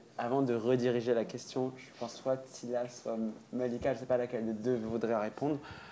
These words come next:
Il y aura justement <laughs> la semaine prochaine une, une, une autre, notre dernière carte blanche qui portera justement sur, euh, les rivalités entre les deux pays et à laquelle on va, on va avoir, euh, ce, une partie de la réponse.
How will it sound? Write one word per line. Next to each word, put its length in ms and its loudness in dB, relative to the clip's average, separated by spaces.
Il 60 2
y 40 8
aura 160 6
justement 440 4
<laughs> 340 -12
la 200 8
semaine 300 0
prochaine 460 2
une, 160 -2
une, 200 0
une 100 4
autre, 240 4
notre 300 -2
dernière 280 0
carte 360 -8
blanche 440 2
qui 80 -6
portera 560 2
justement 420 -4
sur, 320 -4
euh, 200 2
les 100 -2
rivalités 580 0
entre 320 -6
les 120 -2
deux 140 0
pays 240 -2
et 80 -2
à 60 0
laquelle 180 -6
on 40 -2
va, 220 0
on 100 0
va 120 4
avoir, 280 6
euh, 160 2
ce, 180 -6
une 100 -2
partie 240 0
de 80 4
la 100 8
réponse. 340 -2